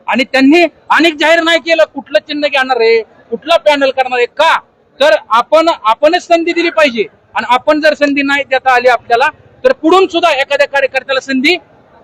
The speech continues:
मिळाली नाही पाहिजे, याची सुद्धा काळजी बांधवांनो घेतली. आणि ही जी ही वृत्ती, ही खराब वृत्ती आहे, असं माझ्यासारख्या कार्यकर्त्याचं मत आहे. त्यामुळं इतका प्रचंड प्रतिसाद आमच्या भारतीय जनता पार्टीला या ठिकाणी मिळत आहे. आपण सगळीकडे जावा,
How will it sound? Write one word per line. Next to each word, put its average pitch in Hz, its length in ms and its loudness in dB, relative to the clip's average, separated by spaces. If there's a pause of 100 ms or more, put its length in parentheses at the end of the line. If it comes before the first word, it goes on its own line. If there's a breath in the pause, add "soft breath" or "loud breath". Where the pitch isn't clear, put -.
(160)
मिळाली 233 480 2
नाही 294 200 2
पाहिजे, 226 440 -4 (320)
याची 220 260 -6
सुद्धा 226 260 -2
काळजी 214 380 -2
बांधवांनो 202 500 -2
घेतली. 165 360 -6 (420)
आणि 175 120 -4
ही 214 220 0
जी 311 100 0
ही 302 120 4
वृत्ती, 294 340 -6
ही 262 120 -8 (140)
खराब 285 320 2
वृत्ती 233 360 -4
आहे, 214 100 2 (480)
असं 262 260 0 (200)
माझ्यासारख्या 220 540 -2
कार्यकर्त्याचं 208 720 -6
मत 254 260 0
आहे. 226 280 -4 (280)
त्यामुळं 233 480 0 (380)
इतका 240 280 -2
प्रचंड 285 520 -2
प्रतिसाद 302 600 -2 (440)
आमच्या 233 300 -2
भारतीय 240 380 -2
जनता 233 280 -2
पार्टीला 226 420 0
या 220 100 2
ठिकाणी 214 300 -8
मिळत 254 320 0
आहे. 226 140 -2 (240)
आपण 226 220 -8
सगळीकडे 269 460 -4
जावा, 240 260 0